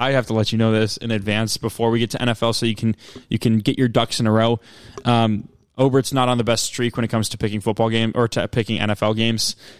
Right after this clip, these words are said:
Um, he finished this season kinda rough. Well, actually, your week eighteen wasn't that bad. I think you, I think you went five hundred week eighteen, which was very good because he had a seventeen game stretch where he was one and sixteen.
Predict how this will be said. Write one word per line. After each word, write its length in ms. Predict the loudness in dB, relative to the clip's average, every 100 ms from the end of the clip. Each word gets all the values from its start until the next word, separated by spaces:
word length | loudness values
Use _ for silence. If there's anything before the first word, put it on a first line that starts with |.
| -8
Um, 320 | 0 0 0 -2
he 80 | -2
finished 300 | 0 0 0
this 100 | -2
season 260 | 0 2 0
kinda 260 | 0 -2 2
rough. 340 | 2 0 -2
Well, 280 | -2 0 -2 -6
actually, 340 | -4 -2 0 4
your 140 | 4
week 220 | 4 2 2
eighteen 400 | 0 2 2 4
wasn't 300 | 4 2 0
that 220 | 0 0
bad. 340 | 0 0 -2 -2
I 80 | -2
think 240 | -2 -2
you, 120 | -2 -2
I 120 | -4 -2
think 160 | -2
you 100 | 0
went 160 | 0 0
five 240 | 0 0
hundred 300 | -2 -2 0
week 200 | 0 0
eighteen, 480 | -2 -2 -2 -2 -2 -10 _
which 220 | -10 -4
was 180 | -4 -4
very 340 | -6 -2 -2 0
good 200 | 0 -2
because 280 | 0 -2 -4 -12
he 100 | -2
had 100 | 2
a 60 | 2
seventeen 560 | 2 0 0 0 0 0
game 220 | 0 -2
stretch 340 | 0 -2 -2
where 80 | -2
he 80 | 0
was 140 | 0
one 180 | 0 -2
and 80 | -2
sixteen. 400 | -6 -8 -12